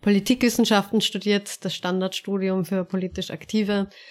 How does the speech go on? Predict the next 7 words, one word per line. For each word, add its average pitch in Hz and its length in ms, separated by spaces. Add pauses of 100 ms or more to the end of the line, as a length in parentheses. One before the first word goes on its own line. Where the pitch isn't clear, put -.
(340)
Und 190 760
ja, 165 260
seitdem 180 380
bin 185 100
ich 175 120
eigentlich 175 360
organisiert 180 760